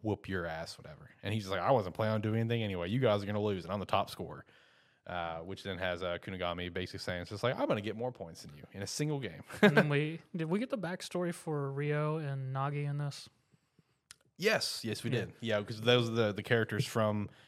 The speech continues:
Speaker 1: Team V, and you get the, uh, you basically the breakdown from, um, uh, Ryo or Neo. Is it Neo or Ryo?
Speaker 2: It's Ryo.
Speaker 1: Ryo, where he was like,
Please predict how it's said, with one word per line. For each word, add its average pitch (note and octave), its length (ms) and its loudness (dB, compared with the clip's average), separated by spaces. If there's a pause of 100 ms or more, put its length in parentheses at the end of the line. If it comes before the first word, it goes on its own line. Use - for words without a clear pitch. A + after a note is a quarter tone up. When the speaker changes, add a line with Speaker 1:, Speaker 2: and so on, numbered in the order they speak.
(120)
Speaker 1:
Team G#2 300 2
V, G2 260 0
and G2 100 -2
you G2 80 -4
get G2+ 140 -2
the, F#2+ 140 -2
uh, F2 300 -2
you G#2+ 140 -6
basically G2+ 360 -2
the F2+ 140 -6
breakdown F#2 580 -4
from, F2+ 280 -6
um, E2 480 -6 (500)
uh, - 480 -8 (300)
Ryo G2+ 560 0 (120)
or F2+ 140 -8
Neo. F2+ 380 -10
Is G2+ 80 -12
it G2+ 80 -6
Neo C3+ 220 0
or G#2+ 120 2
Ryo? D#2+ 280 -8 (180)
Speaker 2:
It's - 100 -18
Ryo. A#2+ 320 -6 (100)
Speaker 1:
Ryo, F#2+ 340 -2 (360)
where G#2 300 4
he A2 180 -2
was G2+ 200 -2
like, F#2+ 280 0